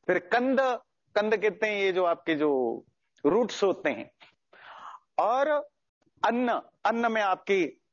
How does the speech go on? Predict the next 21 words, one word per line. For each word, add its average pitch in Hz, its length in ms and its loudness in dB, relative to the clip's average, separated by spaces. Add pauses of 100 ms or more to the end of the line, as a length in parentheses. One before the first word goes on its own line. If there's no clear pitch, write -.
(1200)
चावल, 180 420 0
गेहूं, 156 600 -2
मक्का, 143 460 -2 (460)
अ, - 240 -2
उनका 185 340 2
कुछ 156 220 -2
substances 131 760 -2
रहता 110 300 -2
है। - 340 -10 (920)
तीसरी 302 360 0
category 294 520 -2
की 233 80 -6
होती 285 260 -2
है 277 120 0
मिष्ट, 262 400 -6 (340)
जो 175 100 -2
मिठास 220 580 -2
हो, 269 100 0
जिसमें 254 340 -4
sweetness 240 600 -2
हो, 247 300 -2